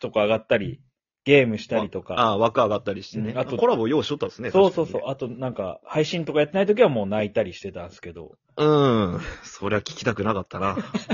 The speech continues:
Speaker 1: <laughs> いっぱい泣いた。今年の <laughs> 年末年始。
Speaker 2: 枕濡らすなよ。
Speaker 1: 何回も乾かした、天日干しに。
Speaker 2: なんでな、なんでよ。
Speaker 1: 天気が良くてよかったよ、今年は。
Speaker 2: ああ、それはね、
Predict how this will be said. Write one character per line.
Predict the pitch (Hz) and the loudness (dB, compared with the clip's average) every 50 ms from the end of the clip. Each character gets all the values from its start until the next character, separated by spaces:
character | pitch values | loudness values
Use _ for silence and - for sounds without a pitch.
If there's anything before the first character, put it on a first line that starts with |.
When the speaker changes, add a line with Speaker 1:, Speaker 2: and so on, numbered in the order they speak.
| - - - - - 131 135 - - | -6 -8 -10 -12 -10 -10 -8 -10 -10
Speaker 1:
<laughs> | - _ _ _ _ _ - - - - - 453 - - _ - | -16 _ _ _ _ _ -16 -14 -12 -10 -10 -10 -12 -12 _ -6
い | 202 196 | -6 -6
っ | - _ _ _ | -8 _ _ _
ぱ | - 359 311 | 4 6 6
い | 285 262 | 6 4
泣 | 262 254 247 220 | 6 4 4 6
い | |
た。 | - - - - _ _ _ - | 6 4 4 4 _ _ _ -2
今 | 302 - | -2 0
年 | 151 156 - - | 2 2 0 2
の | 156 202 220 | 4 4 4
<laughs> | 202 - - - - - _ _ _ - - | 4 2 -6 -18 -20 -20 _ _ _ -8 0
年 | 170 170 170 | 0 2 4
末 | 156 160 - 294 | 6 4 4 4
年 | 330 320 311 277 | 2 2 2 0
始。 | - - - | -2 -2 0
Speaker 2:
枕 | 190 139 208 311 - - - 151 117 | 2 2 2 2 2 2 4 4 4
濡 | 107 120 147 | 4 4 4
ら | - 427 494 | 4 4 2
す | - - 480 466 | 0 -4 0 6
な | 392 - - | 6 6 6
よ。 | - - - - - - - _ _ _ _ _ _ _ _ - - - - - - | 6 2 0 -2 -4 -10 -14 _ _ _ _ _ _ _ _ -20 -20 -20 -20 -16 -10
Speaker 1:
何 | 220 208 233 277 220 - | -10 -8 -6 -6 -6 -2
回 | - - 254 233 | 4 6 6 6
も | 180 151 | 6 4
乾 | - 147 135 127 | 6 6 6 6
か | 131 131 | 6 2
し | - - | 0 -2
た、 | - | -8
天 | - 143 - | -4 -2 0
日 | 110 117 | 2 2
干 | 156 349 415 | 2 2 2
し | 466 | 2
に。 | 480 440 | 2 2
Speaker 2:
な | - 190 | 0 -2
ん | |
で | - _ _ _ _ _ _ _ _ _ _ - | -4 _ _ _ _ _ _ _ _ _ _ -6
な、 | 87 - | -6 -4
な | - | -4
ん | 370 403 | -4 -4
で | 427 403 - | -4 -4 -6
よ。 | - - | -4 -2
Speaker 1:
天 | - 202 208 196 | 0 0 0 0
気 | - 139 | 0 2
が | 117 110 | 4 4
良 | 120 120 | 4 2
く | - | 0
て | - | -4
よ | 117 123 | -2 0
か | - 190 | 0 -2
っ | 165 - | -2 -2
た | - 95 | -4 -6
よ、 | 92 - | -6 -8
今 | - - | -16 -18
年 | 104 - - 98 | -16 -14 -12 -10
は。 | 92 107 92 | -6 -4 -4
Speaker 2:
あ | 92 | -4
あ、 | |
そ | 87 - 117 120 | -4 -4 0 2
れ | 147 | 2
は | 156 160 | 2 2
ね、 | 165 190 | -2 -6